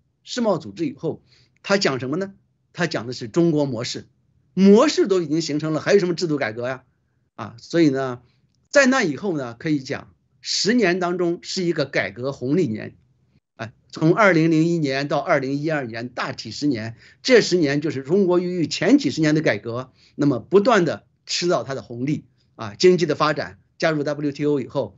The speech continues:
确实呢有飞速的这样一个经济发展。但是有没有真的按照世界贸易组织这样一个要求，把中国的制度又进行了一番新的改革呢？都是小打小闹啊。至于立一些法，哪个国家每天都在立法，这个不能叫改革的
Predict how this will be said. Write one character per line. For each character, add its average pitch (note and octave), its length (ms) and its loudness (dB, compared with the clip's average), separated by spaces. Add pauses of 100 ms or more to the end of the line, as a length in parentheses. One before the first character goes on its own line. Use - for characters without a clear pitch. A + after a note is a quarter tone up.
(140)
确 D#3+ 160 2
实 C3+ 120 -4
呢 A#2+ 220 -4 (100)
有 C3+ 200 -4
飞 G3+ 200 4
速 G3 160 -2
的 C3 120 -4
这 B2 80 -8
样 A2+ 120 -8
一 A2+ 60 -10
个 A#2 80 -10
经 A#2 200 -8
济 G#2 100 -10
发 G2 140 -10
展。 - 180 -18 (340)
但 C4 180 4
是 B3 300 0 (400)
有 G#3+ 300 8
没 A#3+ 180 6
有 D4 100 2
真 C4+ 220 -2
的 A#3 100 -2
按 A3 140 0
照 G3 80 0
世 A3 140 -10
界 G#3+ 100 0
贸 G3 240 -2
易 D3+ 80 -2
组 A2+ 200 -14
织 E3 100 -8
这 F#3+ 80 0
样 D#3+ 160 -2
一 E3+ 40 -2
个 D#3+ 80 -6
要 F#3 180 0
求， C3 300 -10 (140)
把 F3+ 140 0
中 G3+ 180 2
国 G3+ 80 4
的 G3+ 80 4
制 G3+ 200 -4
度 C3 320 -8
又 A#3+ 200 2
进 A#3 220 0
行 D3+ 100 0
了 F3+ 80 2
一 F3+ 100 -4
番 F3+ 140 0
新 G3+ 180 0
的 F#3 80 4
改 B2+ 140 0
革 A2+ 220 -12
呢？ A#2+ 180 -10 (400)
都 F3 220 4
是 C3+ 180 -6
小 A#2+ 160 -4
打 A#2 160 -8
小 A#2 160 -14
闹 G#2 240 -14 (320)
啊。 G1+ 240 -12
至 A3+ 160 0
于 G#3 160 8
立 A3+ 160 4
一 G3+ 60 8
些 G#3 180 4
法， G3+ 320 -6
哪 G3+ 140 6
个 C4+ 100 -2
国 D4+ 140 0
家 C#4+ 140 2
每 G3 100 0
天 F3+ 160 -2
都 C4+ 100 0
在 F#3+ 100 2
立 D3+ 140 -2
法， - 200 -14
这 A#3+ 100 -12
个 A#3 80 -2
不 A#3+ 100 -4
能 A3 100 0
叫 C3+ 120 2
改 - 160 -10
革 - 180 -14
的 F#2+ 120 -20